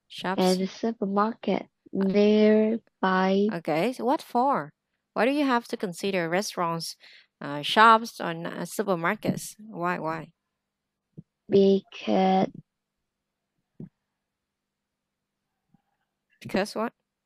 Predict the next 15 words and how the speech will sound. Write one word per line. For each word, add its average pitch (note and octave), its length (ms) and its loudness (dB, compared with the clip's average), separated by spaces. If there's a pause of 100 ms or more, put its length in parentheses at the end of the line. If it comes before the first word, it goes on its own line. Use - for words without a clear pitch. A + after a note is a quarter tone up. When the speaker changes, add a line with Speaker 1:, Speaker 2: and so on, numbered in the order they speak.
(640)
Speaker 2:
Because G#3 380 2 (140)
I G#3 80 2
can, G3 500 0 (840)
I G3+ 120 2
can - 300 -4
eat. C4 220 6 (600)
Speaker 1:
And? F3 320 -6 (1200)
Speaker 2:
And G3 400 4
shopping. A3+ 800 2 (240)
Speaker 1:
And E3 280 -4
can D#3+ 140 -6
shop G3+ 340 0 (140)
and D#3+ 260 -10
eat, G3 300 -4 (260)
right? F3 280 -4